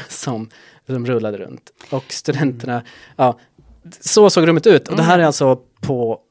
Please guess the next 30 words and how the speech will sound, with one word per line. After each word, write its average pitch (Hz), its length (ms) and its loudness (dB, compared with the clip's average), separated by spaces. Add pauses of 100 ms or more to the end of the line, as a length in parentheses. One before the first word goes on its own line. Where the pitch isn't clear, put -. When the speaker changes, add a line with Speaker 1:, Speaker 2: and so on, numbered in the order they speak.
(140)
Speaker 1:
helt, 127 420 -6
det 139 60 -2
här 170 120 2
är 151 40 2
alltså 139 160 -4
helt 127 160 -6
<laughs> - 120 0
sant. 143 360 -4
Alltså, 143 220 -4
jag 139 180 -4
bara 143 120 0
känner 139 200 -4
att 131 80 -10
jag 135 80 -2
vill 127 120 -6
bara 180 160 0
Speaker 2:
Ja, 185 80 6
Speaker 1:
poängtera 160 260 2
Speaker 2:
nej, 214 100 4
Speaker 1:
att 208 200 2
Speaker 2:
men 202 240 -2
Speaker 1:
det 160 80 0
här 156 140 2
är 151 40 4
ju 143 140 2
liksom 127 280 -6
helt 127 360 -10
otroligt, 135 600 -2
sk-, - 340 -12
s-, - 160 -20